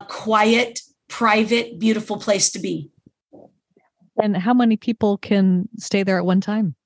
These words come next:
Speaker 1: Ideally, the best occupancy is eight,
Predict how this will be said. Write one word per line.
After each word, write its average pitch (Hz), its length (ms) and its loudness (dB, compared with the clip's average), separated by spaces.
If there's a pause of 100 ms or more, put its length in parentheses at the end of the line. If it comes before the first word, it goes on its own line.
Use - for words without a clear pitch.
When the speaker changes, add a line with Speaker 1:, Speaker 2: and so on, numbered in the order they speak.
(420)
Speaker 1:
Ideally, 330 540 4
the 247 140 2
best 254 380 2
occupancy 254 680 0
is - 220 -2
eight, 254 420 -2